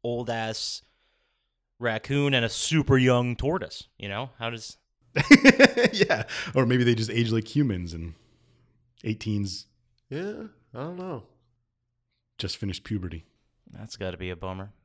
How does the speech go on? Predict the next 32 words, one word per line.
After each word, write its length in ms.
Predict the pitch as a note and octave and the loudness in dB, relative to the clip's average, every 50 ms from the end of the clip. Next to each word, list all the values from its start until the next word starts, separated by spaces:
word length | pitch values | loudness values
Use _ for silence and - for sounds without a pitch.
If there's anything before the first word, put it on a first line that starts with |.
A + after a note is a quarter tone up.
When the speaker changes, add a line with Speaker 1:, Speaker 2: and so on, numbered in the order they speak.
| _ - - | _ -8 -2
Speaker 1:
And 80 | C#3+ | -2
they 60 | D#3 D3 | 0 0
seem 280 | - - C#4+ C4+ F#3 | 0 0 0 0 2
really 280 | C#3+ D#3 F3 F3 E3 D3+ | 4 4 6 6 4 4
good 280 | A#2+ C#3 C#3+ C3 A#2+ - | 4 4 4 4 2 0
at 280 | - A2 - - - _ _ _ G#2+ F#2 | -4 -4 -4 -6 -8 _ _ _ -16 -8
being 260 | A2 A#2+ A#2 A2 G#2+ | -4 -2 -2 0 -2
spies 540 | G2 - - - A2 G#2 G2+ G2 F#2+ F#2+ - | -2 -4 -2 2 4 4 4 4 4 2 0
if 120 | G2+ F#2 - | -4 -4 -2
they're 200 | G2+ F#2+ F#2+ F2+ - - | 0 0 0 -2 -4 -8
just 360 | - - G#2 F#2+ F#2 - - - | -2 0 0 0 0 -4 -6 -4
eighteen. 540 | G#2 G2+ F2+ - - - F#2 F2+ F2 E2+ - _ _ _ _ _ _ _ _ _ _ _ _ _ _ _ - | -4 -4 -6 -6 -8 -6 -6 -6 -6 -8 -14 _ _ _ _ _ _ _ _ _ _ _ _ _ _ _ -2
Or 160 | A2 G#2+ G#2 | 0 2 2
at 60 | G2+ | 4
Speaker 2:
Yeah. 120 | C3+ C3 A#2 | 4 4 2
Speaker 1:
being 160 | G#2 F#2+ F2+ | 2 0 -2
thieves, 360 | - - G#2 G2 F#2 F2+ - | -2 -2 -2 0 0 0 -2
I 60 | F#2 | -6
should 160 | F2 - - | -8 -6 0
Speaker 2:
Well, 100 | D3 D3 | 2 2
Speaker 1:
say. 20 | C#3 | 2
Speaker 2:
they've 80 | C3+ | 4
been 80 | B2 A2 | 2 0
practicing 420 | - - A#2+ B2 B2 - G#2 G#2 F#2+ | 0 0 -2 -2 -2 -2 -4 -4 -4
the 60 | F2 | -4
whole 80 | F#2+ G2 | -6 -4
time 160 | - G#2 G2 | -4 -4 -4
in 60 | F#2+ | -4
the 80 | F#2 F2+ | -4 -4
orphanage, 400 | G2+ G#2+ - - E2+ D2+ D2+ D#2+ | -4 -4 -6 -6 -12 -12 -12 -14
I 60 | D#2 | -12
guess. 300 | D#2+ E2 E2 - - | -12 -12 -14 -14 -16